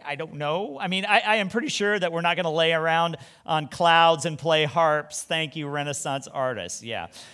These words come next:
Yeah. No. I'm pretty sure that is not what's going to happen. Um, but my old pastor, he kept bugging the Lord about it, and, and finally the Lord said to him, "Well, you're going to serve one another in love."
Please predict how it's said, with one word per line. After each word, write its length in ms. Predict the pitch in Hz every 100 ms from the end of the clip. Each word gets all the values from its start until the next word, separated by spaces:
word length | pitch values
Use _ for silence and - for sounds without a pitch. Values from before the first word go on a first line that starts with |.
| - _ -
Yeah. 260 | 120 90 - - -
No. 240 | 135 92 110 - -
I'm 100 | 139
pretty 180 | 175
sure 180 | 175 185
that 340 | 139 156 196 185
is 140 | 156
not 220 | 165 185
what's 160 | 175 -
going 200 | 185 170
to 60 |
happen. 480 | 165 143 147 170 185 - - - -
Um, 540 | 160 175 165 156 151 147 -
but 320 | 139 165 160
my 200 | 156 160
old 200 | 160 170
pastor, 580 | 165 160 160 - 165 147 - - _
he 200 | 175 151
kept 340 | - 190 190
bugging 260 | 180 185 175
the 80 | 156
Lord 280 | 165 175
about 300 | 165 143 143
it, 160 | 151 156 -
and, 260 | 151 156 165
and 160 | 151
finally 240 | 127 180 185
the 80 | 160
Lord 260 | 165 160
said 280 | - 170 156
to 140 | 165 151
him, 180 | 135 - _ _ _ _ -
"Well, 480 | 143 196 240 233 185
you're 180 | 156 151
going 220 | 180 175
to 80 | 160
serve 360 | - 202 202
one 200 | 180 185
another 380 | 180 175 175 175
in 80 | 160
love." 420 | 151 139 101